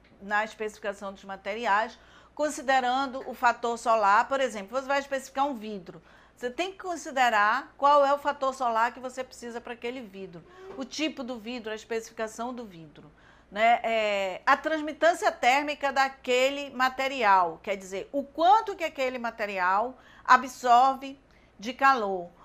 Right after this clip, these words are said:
O isolamento térmico daquele material, a transmissão da luz.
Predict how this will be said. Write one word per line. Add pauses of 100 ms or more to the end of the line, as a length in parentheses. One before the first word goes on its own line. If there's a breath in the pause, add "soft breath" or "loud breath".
(140 loud breath)
O
isolamento
térmico
daquele
material, (260 soft breath)
a
transmissão
da
luz.